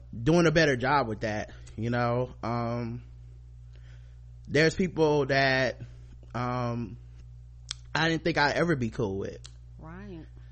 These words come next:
Speaker 1: That I'm happy to be cool with now.
Speaker 2: Right.
Speaker 1: You know. Um, you know, thinking about, uh, how, uh,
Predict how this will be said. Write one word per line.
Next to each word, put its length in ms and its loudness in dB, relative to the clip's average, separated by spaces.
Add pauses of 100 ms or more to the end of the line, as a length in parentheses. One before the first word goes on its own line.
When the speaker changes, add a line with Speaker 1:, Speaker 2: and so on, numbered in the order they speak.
(400)
Speaker 1:
That 140 2
I'm 100 2
happy 340 2
to 100 0
be 140 -2
cool 260 0
with 180 -4
now. 300 -10 (340)
Speaker 2:
Right. 460 -6
Speaker 1:
You 140 -4
know. 260 -2 (1080)
Um, 540 -2 (1800)
you 160 -2
know, 200 2
thinking 340 0
about, 480 2
uh, 540 -4 (1800)
how, 400 2
uh, 420 -6